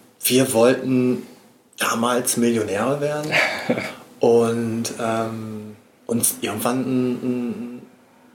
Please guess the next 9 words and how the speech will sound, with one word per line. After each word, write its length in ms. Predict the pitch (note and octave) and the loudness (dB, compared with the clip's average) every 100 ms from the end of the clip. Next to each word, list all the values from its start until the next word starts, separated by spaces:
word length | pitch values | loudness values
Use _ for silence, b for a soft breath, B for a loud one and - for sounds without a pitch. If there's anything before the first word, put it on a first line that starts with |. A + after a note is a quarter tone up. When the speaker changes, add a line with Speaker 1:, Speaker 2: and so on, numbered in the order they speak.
| - _ _ _ _ | -20 _ _ _ _
Speaker 1:
das 160 | - - | -4 2
Label 300 | A#2+ A#2+ B2 | 4 4 2
verkaufen 840 | B2 - - A2 A2+ - D3 D3 - | 0 -4 0 2 2 -2 -6 -6 -6
und 260 | B2+ B2+ C3+ | -6 -4 -2
ein 180 | B2 A#2 | 0 2
Haus 560 | A2+ C3 - - - - | 2 2 2 0 -2 -4
in 80 | B2 | -2
Griechenland, 500 | B2+ C#3+ B2+ G#2+ - - - | 0 0 0 -2 -8 -14 -8
ja, 340 | - F2+ C#3+ | -4 -2 -2